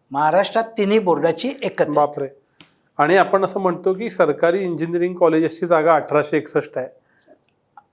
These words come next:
Speaker 1: सरकारी मेडिकल कॉलेज.
Speaker 2: मेडिकल कॉलेजची जागा अठराशे एकसष्ट आहे.
Speaker 1: अठराशे एकसष्ट आहे.
Speaker 2: आणि काय सगळ्या मिळून सहा सात हजार जागा आहेत. असं आपण पकडलं की या तीन लाखातल्या निम्म्यांना किंवा तीस टक्के लोकांना जरी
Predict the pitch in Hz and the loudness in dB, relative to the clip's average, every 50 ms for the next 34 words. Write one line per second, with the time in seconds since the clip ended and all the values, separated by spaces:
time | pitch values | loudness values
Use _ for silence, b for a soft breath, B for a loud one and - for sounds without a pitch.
0 | _ _ - - - 165 160 - 190 196 196 185 190 185 180 185 180 - - - | _ _ -10 -6 -6 -4 -2 0 0 0 2 2 2 2 2 0 -2 -6 -6 0
1 | 180 180 180 180 190 175 185 185 185 175 160 160 160 160 - 180 175 165 165 175 | 2 4 4 4 4 2 2 2 4 4 4 2 2 0 0 2 2 4 4 4
2 | 170 147 - - 165 156 156 - 165 151 151 147 147 131 165 175 147 131 240 214 | 2 2 2 2 0 0 2 2 -2 -2 0 0 0 0 0 2 2 2 2 2
3 | - - - 123 - - - - _ _ _ - - 147 147 160 190 233 247 233 | 0 -2 -8 -10 -10 -12 -16 -20 _ _ _ 0 2 2 2 2 0 -2 -4 -6
4 | 214 - - - - 190 190 190 190 175 185 190 185 190 196 175 - 165 151 147 | -10 -14 -4 0 0 2 2 2 2 4 4 4 2 0 -2 0 0 0 0 0
5 | 143 - 170 156 147 147 151 151 147 147 139 127 127 127 120 120 - _ _ b | 2 0 0 2 2 2 0 0 2 0 0 0 0 -4 -6 -8 -10 _ _ b
6 | b b b b b b b 143 135 - 202 196 190 190 208 208 196 208 190 156 | b b b b b b b 0 2 2 2 2 4 2 0 0 2 0 0 2
7 | 180 190 185 196 196 185 190 208 202 190 190 190 190 196 190 185 190 196 185 165 | 2 0 2 0 -2 -2 -2 -2 0 2 2 2 0 -2 -2 0 0 0 2 2
8 | - 190 180 185 196 202 196 202 190 190 190 196 185 175 160 143 139 - 156 156 | 2 0 0 0 0 0 0 0 -2 0 0 0 0 0 -2 -2 -2 -2 -2 -2
9 | 156 156 - 180 180 - - 180 185 - 208 202 196 175 160 - - 170 175 185 | -2 -4 -6 -8 -6 -2 -4 -4 0 2 2 4 4 4 4 4 2 2 4 2
10 | 185 170 170 170 185 208 220 | 0 2 2 0 0 -2 -4